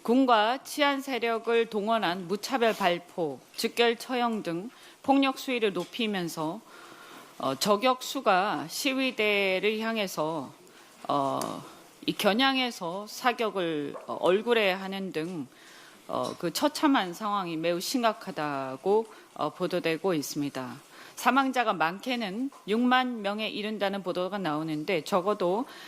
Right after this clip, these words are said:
만 명은 이미 넘은 것으로 보입니다. 이미 단순한 내정 문제를 넘어서 사실상 민간인 학살입니다. 더 이상 묵과할 수 없는 중대한 국제 인권 사안이라고 생각합니다.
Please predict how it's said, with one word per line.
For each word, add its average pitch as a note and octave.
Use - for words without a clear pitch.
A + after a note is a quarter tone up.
만 F3+
명은 A3+
이미 F#3+
넘은 E3+
것으로 E3+
보입니다. A#2+
이미 C4+
단순한 B3+
내정 A3
문제를 A#3
넘어서 G3
사실상 G#3
민간인 B3
학살입니다. F3+
더 F#3
이상 G#3
묵과할 G#3
수 G3+
없는 G3
중대한 A3+
국제 A3+
인권 G#3
사안이라고 G3+
생각합니다. D#3+